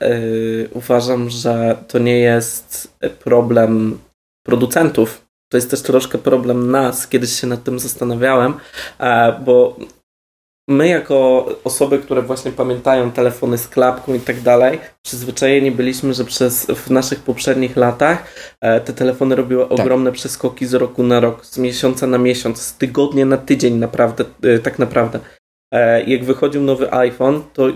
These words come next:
Speaker 1: zmiana z czwórki na cztery S a, e, to naprawdę była ogromna zmiana. Zmiana z piątki na pięć S a, gdzie było Touch I D, gdzie była nowa architektura procesora,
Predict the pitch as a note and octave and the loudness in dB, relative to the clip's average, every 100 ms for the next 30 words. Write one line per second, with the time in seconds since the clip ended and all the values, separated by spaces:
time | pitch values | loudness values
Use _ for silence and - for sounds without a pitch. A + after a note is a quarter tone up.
0 | - C3+ C3+ C3+ C#3+ C#3 - - C#3+ C#3+ | -4 -2 2 2 0 -4 -12 -4 -4 -2
1 | D3 B2+ - B2+ B2+ - - C3+ F3 F#3 | -4 -4 0 2 2 2 0 2 2 -2
2 | - _ - A#2 A#2+ A#2+ B2 A#2+ A#2 B2 | -14 _ -2 2 4 4 4 4 2 -2
3 | A#2 - _ _ _ _ _ _ C#3 C#3 | -8 -18 _ _ _ _ _ _ 0 2
4 | D3+ C#3+ C#3 C3+ C3 B2+ B2+ A#2+ A#2+ A2 | 2 0 2 0 2 0 0 0 0 0
5 | A2+ C3 C#3 C#3+ C#3 D#3 E3 - C#3 C#3 | -4 -2 0 0 0 0 0 -2 -4 -2
6 | C3+ C3 C3 C3+ - B2 C3+ C3+ C#3+ C#3 | -2 0 0 -2 -4 0 0 0 -2 -2
7 | C#3+ B2+ A#2+ A2 - _ _ B2 B2 A#2+ | -2 0 -2 -2 -8 _ _ -4 -2 0
8 | B2+ C3 C3 C3+ C3+ C3 C3 C3+ C#3 - | 2 4 4 2 2 0 -4 -6 -4 -2
9 | C#3 C#3+ C#3 - C#3 - B2 A2 | -2 -2 -4 -2 -2 2 4 4